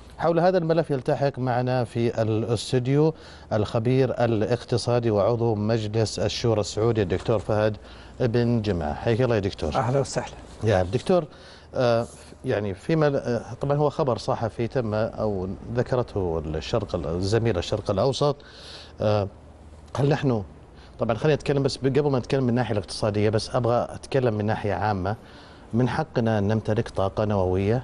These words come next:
Speaker 1: لأغراض سلمية، وبالتالي يعني ال-، هو توجه حقيقة اقتصادي بالدرجة الأولى. كيف ترى توجه المملكة نحو هذا الأمر، فيما لو يعني كانت فعلا الأنباء التي ذكرتها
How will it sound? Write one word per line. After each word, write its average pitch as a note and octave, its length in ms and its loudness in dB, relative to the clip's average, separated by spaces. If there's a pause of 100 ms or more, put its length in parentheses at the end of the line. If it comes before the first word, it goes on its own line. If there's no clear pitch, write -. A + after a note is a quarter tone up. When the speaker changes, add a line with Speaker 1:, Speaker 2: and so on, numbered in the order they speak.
Speaker 1:
لأغراض A2+ 440 2
سلمية، B2 540 -2 (500)
وبالتالي B2+ 680 2 (320)
يعني G2+ 380 0
ال-، F#2 520 2 (340)
هو A2 120 4
توجه A#2 520 0 (440)
حقيقة G#2+ 400 0
اقتصادي C3+ 640 0
بالدرجة A#2 680 0
الأولى. F2 360 -2 (260)
كيف E3 220 0
ترى D#3 340 2 (480)
توجه C#3 560 2
المملكة C3+ 540 0
نحو F3 280 2
هذا D3+ 280 2
الأمر، B2+ 540 0 (420)
فيما D#3+ 180 4
لو C3 240 2
يعني A2+ 200 0
كانت B2 220 0
فعلا B2 180 2
الأنباء A2 320 2
التي G2+ 140 -4
ذكرتها G2 720 0